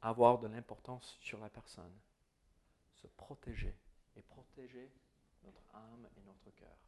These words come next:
C'est plus important d'avoir un compte Facebook. Porter la cuirasse de justice, de la justice.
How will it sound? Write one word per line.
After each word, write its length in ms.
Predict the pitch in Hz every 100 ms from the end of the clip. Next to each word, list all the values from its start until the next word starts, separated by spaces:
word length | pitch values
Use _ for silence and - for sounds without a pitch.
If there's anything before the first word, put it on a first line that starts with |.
| - _ _ _ _ - _ _ _ -
C'est 180 | - -
plus 200 | - 123
important 420 | 117 110 110 131
d'avoir 500 | 123 104 107 120 104 110 - -
un 80 | 113
compte 240 | 113 104
Facebook. 540 | - 117 - 104 - - - - - _ - - _ _ _ - - - - - - -
Porter 380 | - 131 - 123
la 80 | 101
cuirasse 720 | - - 107 98 - - - - - - - - - -
de 80 | 92
justice, 720 | 92 98 - 85 - - - - _ - -
de 80 | -
la 120 | -
justice. 580 | - - - - -